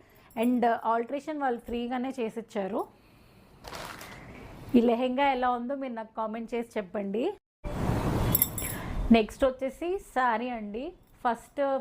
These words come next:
ఫంక్షన్ స్టార్ట్ చేసినప్పుడు లెహెంగా వేసాము. నెక్స్ట్ డ్రెస్ చేంజ్లో శారీ అయితే కట్టామన్నమాట. ఇది వచ్చేసి violet with light pink, పీచ్ కలర్ బోర్డర్ అయితే వచ్చింది. ఇది క్లోజప్లో చూడండి.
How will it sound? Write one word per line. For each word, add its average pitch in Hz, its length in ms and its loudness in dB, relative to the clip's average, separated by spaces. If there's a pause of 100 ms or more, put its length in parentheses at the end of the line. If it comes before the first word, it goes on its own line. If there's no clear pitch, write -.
ఫంక్షన్ 240 360 -6
స్టార్ట్ 214 440 0
చేసినప్పుడు 247 460 -4
లెహెంగా 226 440 -2
వేసాము. 214 580 0
నెక్స్ట్ 233 380 -2
డ్రెస్ 226 420 -2
చేంజ్లో 226 380 0
శారీ 220 420 0
అయితే 233 220 -2
కట్టామన్నమాట. 214 880 -2 (500)
ఇది 220 120 4
వచ్చేసి 254 400 0
violet 226 1040 0
with - 300 -2 (200)
light 226 440 -2 (120)
pink, 254 280 -2
పీచ్ 294 520 -2
కలర్ 240 240 2
బోర్డర్ 208 380 0
అయితే 220 260 -2
వచ్చింది. 220 600 -4 (360)
ఇది 233 160 0
క్లోజప్లో 247 580 2
చూడండి. 220 600 -2